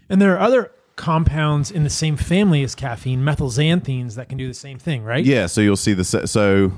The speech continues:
Speaker 2: uh, related compounds in tea, chocolate, um, that will, that have slightly different structures but largely similar properties. Although some pe-, the, some people respond to them differently. So,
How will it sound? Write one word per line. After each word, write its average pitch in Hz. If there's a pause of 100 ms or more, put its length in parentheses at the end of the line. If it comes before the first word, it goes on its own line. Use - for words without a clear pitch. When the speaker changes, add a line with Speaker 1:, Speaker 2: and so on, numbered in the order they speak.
(320)
Speaker 2:
uh, 92
related 113
compounds 95
in 87 (180)
tea, 87 (160)
chocolate, - (240)
um, 78
that 92
will, 82
that 76
have 87
slightly 92
different 80
structures -
but -
largely 78
similar 78
properties. 78
Although 98
some 107
pe-, 107
the, 92
some 123
people 107
respond 90
to -
them 85
differently. 78
So, 85